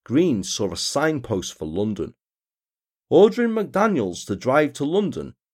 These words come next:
he was told that the vehicle didn't have enough fuel to make a trip that far, so somewhat even more agitated, and he's having a bit of a morning already, isn't he? Green ordered him to keep driving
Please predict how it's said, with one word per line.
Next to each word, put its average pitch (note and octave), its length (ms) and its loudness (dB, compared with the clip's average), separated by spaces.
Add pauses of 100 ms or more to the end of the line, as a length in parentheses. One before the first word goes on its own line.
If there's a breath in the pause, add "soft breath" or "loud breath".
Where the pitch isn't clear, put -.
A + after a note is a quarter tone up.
he B2+ 80 -8
was A#2 180 -6
told F3+ 300 6
that F#2+ 140 -4
the G#2 80 -4
vehicle A2+ 460 -2
didn't C#3 300 -2
have B2 140 -2
enough B2 260 0
fuel F3+ 420 0
to A#2 120 -6
make G#2 180 -6
a F#2 60 -4
trip - 340 -6
that E2 200 -10
far, E2 400 -6 (400)
so - 160 -12
somewhat F3+ 540 0
even D3+ 380 -2
more C#3 280 6
agitated, A2 840 -4 (320)
and F2+ 100 -8
he's F#2 120 -8
having A#2 240 -2
a F#2 40 -2
bit G2+ 160 0
of F2 100 -6
a F#2+ 60 -4
morning G#2 460 0
already, F#2+ 500 0
isn't G2+ 220 -4
he? A#2 240 -8 (580)
Green D3+ 320 4
ordered D3 380 4
him F2+ 160 -4
to - 140 -14
keep - 280 -12
driving F#2+ 520 -2